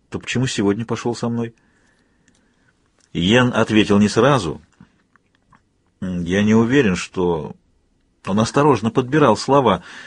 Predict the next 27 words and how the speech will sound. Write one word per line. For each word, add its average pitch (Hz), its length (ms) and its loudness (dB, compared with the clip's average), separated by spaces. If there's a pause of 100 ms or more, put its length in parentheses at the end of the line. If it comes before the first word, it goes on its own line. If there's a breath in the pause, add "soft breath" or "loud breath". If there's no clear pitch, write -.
(340 loud breath)
"Джеб 92 400 2
считает, 98 420 0
что 104 160 -4
все 110 200 -2
улеглось, 123 600 -2 (1000 loud breath)
а 90 120 -6
я 151 120 -4
не 156 100 -4
совсем 165 340 -2
с - 60 -10
ним 113 120 -2
согласен. 107 640 -2
Есть 131 340 -4
тут 117 140 -6
люди... 123 360 -2 (640)
Ну, 185 160 -6
в 143 80 0
общем, 117 260 2
мы 120 100 4
с 107 80 -2
Доком 110 260 2
решили 98 320 0
присматривать 123 600 -2
за 107 80 -10
тобой 113 240 -2
по 104 120 -6
возможности, 95 640 -4